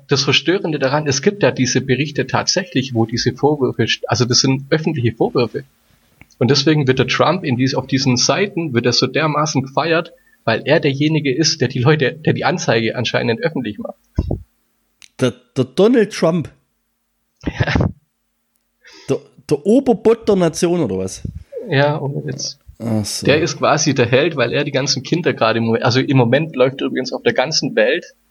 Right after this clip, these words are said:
Speaker 1: eine Befreiungs-, jetzt komme ich wieder auf Corona zurück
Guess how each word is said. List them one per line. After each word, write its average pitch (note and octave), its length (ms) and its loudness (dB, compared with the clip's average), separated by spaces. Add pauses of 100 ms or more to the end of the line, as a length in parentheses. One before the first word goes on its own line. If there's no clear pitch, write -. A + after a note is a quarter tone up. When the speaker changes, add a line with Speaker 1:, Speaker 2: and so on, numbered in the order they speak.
(840)
Speaker 1:
eine A#2 260 4
Befreiungs-, E3 920 0
jetzt - 140 -6
komme C3+ 180 -2
ich C3+ 60 -4
wieder B2+ 140 4
auf A#2+ 120 2
Corona D#3 400 -4
zurück D#3+ 320 -4